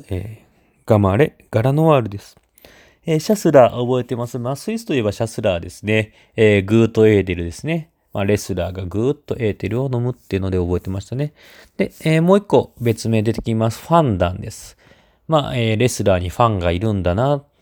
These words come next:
ファンがいるんだ、みたいな感じで覚えてました。えー、栽培面積は二ですと。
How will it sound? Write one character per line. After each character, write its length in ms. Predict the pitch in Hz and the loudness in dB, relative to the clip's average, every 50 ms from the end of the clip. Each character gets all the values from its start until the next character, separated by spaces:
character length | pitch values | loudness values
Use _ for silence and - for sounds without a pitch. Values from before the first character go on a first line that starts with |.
| _ - - - _ _ | _ -20 -20 -20 _ _
フ 80 | 127 | -4
ァ 100 | 110 98 | -2 -2
ン 40 | 92 | -2
が 100 | 85 90 | -4 -6
い 60 | - - | -4 -4
る 160 | 123 123 123 | -4 -4 -2
ん 120 | 113 107 | -2 0
だ、 120 | 123 135 143 | 0 0 0
み 220 | 143 139 127 101 | -2 -4 -6 -4
た 120 | - 87 | -2 -2
い 40 | 85 | -2
な 160 | 87 87 87 | -2 -4 -4
感 240 | 85 - 95 90 85 | -4 -2 -2 0 0
じ 80 | 85 90 | -2 -2
で 80 | 90 | -2
覚 240 | 87 87 82 85 87 | 0 0 0 0 -2
え 40 | 85 | -2
て 100 | - - | -2 -4
ま 140 | 82 82 82 | -6 -6 -6
し 120 | - - _ _ - | -8 -10 _ _ -8
た。 120 | - - - _ - - - - - - _ - | -8 -8 -8 _ -20 -20 -18 -20 -20 -12 _ 0
え 380 | 113 101 95 92 90 90 87 | 2 4 4 4 4 2 0
ー、 20 | 85 | 0
栽 220 | - - 107 110 | 0 2 2 2
培 160 | 107 107 107 | 2 2 0
面 160 | 113 117 117 | 0 -2 -2
積 220 | - - - - 202 | -4 -6 -6 -4 -4
は 60 | 185 - | -4 -4
二 300 | 95 90 85 85 82 80 | -4 -6 -6 -6 -6 -8
で 80 | 80 78 | -10 -12
す 120 | - - | -14 -16
と。 100 | - - | -20 -20